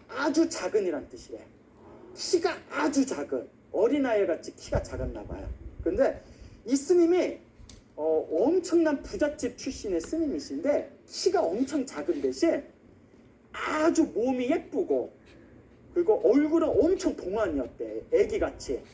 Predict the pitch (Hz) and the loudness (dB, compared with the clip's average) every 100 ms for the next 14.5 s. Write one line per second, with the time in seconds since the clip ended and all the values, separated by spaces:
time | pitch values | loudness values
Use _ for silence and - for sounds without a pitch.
0 | - - - 190 - - - 165 208 208 | -20 -20 -14 -14 -12 -18 -8 0 2 2
1 | - - 190 208 - - 180 175 196 - | -4 0 2 0 -6 -6 2 4 4 0
2 | - - - - - - - 330 359 - | -16 -16 -16 -14 -14 -8 0 2 2 2
3 | 302 247 226 - - 202 202 196 180 165 | 0 0 -2 -4 -4 0 0 2 -2 2
4 | 208 277 262 262 220 269 294 - - - | 2 4 2 2 2 2 -2 -4 -16 -18
5 | - - - - 294 392 403 392 320 247 | -20 -20 -20 -2 2 2 2 4 4 0
6 | - 180 185 311 139 - 311 - 185 196 | -4 -4 -2 -2 -4 -2 -2 0 2 2
7 | - 185 220 - - 127 240 - - 440 | 0 -2 -2 -6 -8 -2 -2 -2 2 4
8 | 320 254 - 160 254 302 262 135 135 151 | 4 -2 0 2 2 2 -2 -4 -8 -10
9 | 131 110 - - 107 - - 110 - - | -10 -12 -14 -20 -20 -18 -18 -18 -18 -20
10 | - - - - 247 311 294 - - 359 | -20 -18 -10 -4 0 2 2 -2 -4 -2
11 | 151 - - 120 - - - - - - | -2 -4 -10 -10 -8 -8 -8 -10 -12 -14
12 | - - 247 277 - - - - 220 320 | -16 -6 0 2 0 -6 -20 2 4 6
13 | 370 349 214 214 294 339 285 247 170 - | 4 4 4 4 4 2 0 0 -2 -2
14 | 277 269 269 277 | -4 -4 -4 -4